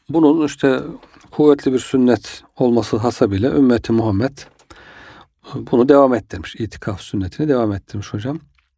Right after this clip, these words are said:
E, gerçekten biraz nefse zor gelen bir sünnet. Mescitte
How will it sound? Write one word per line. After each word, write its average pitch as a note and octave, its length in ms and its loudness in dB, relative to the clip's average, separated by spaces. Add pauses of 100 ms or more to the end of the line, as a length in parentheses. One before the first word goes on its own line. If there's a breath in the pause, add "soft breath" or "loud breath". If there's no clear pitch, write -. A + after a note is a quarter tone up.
(600)
E, A#2+ 40 -8
gerçekten C3 760 0
biraz B2 380 2
nefse A#2 300 2
zor B2+ 220 6
gelen A2+ 400 2
bir F2+ 160 -8 (320)
sünnet. G#2+ 560 -4
Mescitte A2+ 540 -4